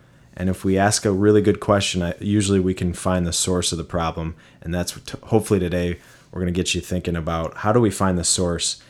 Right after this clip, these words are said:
If my shoulder bothers me for three straight years, and then all of a sudden I take a C B D oil and all of a sudden the pain goes away and I can sleep, I think that's fantastic.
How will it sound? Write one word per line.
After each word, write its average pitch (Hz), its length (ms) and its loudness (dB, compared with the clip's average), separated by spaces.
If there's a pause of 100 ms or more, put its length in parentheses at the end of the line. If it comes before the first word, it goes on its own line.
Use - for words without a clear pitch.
(140)
If 90 180 -8
my 131 180 6
shoulder 127 480 6
bothers 87 560 2
me 85 180 -4
for 85 340 -6
three 107 480 0
straight 92 400 0
years, 87 520 -6 (840)
and 95 180 2
then 104 260 4
all 104 140 2
of 98 60 2
a 101 60 0
sudden 98 240 4
I 92 80 2
take 98 260 -4
a - 40 -2
C - 220 2
B 92 160 0
D 95 200 0
oil 90 500 -2
and 85 160 -2
all 90 120 2
of 85 60 -2
a 87 60 -4
sudden 90 220 0
the 85 80 -4
pain 92 280 -4
goes 87 200 -4
away 87 200 -2
and 85 80 -4
I 80 80 -4
can 80 160 -10
sleep, - 380 -2 (420)
I 123 80 2
think 156 140 4
that's 113 200 6
fantastic. 101 840 2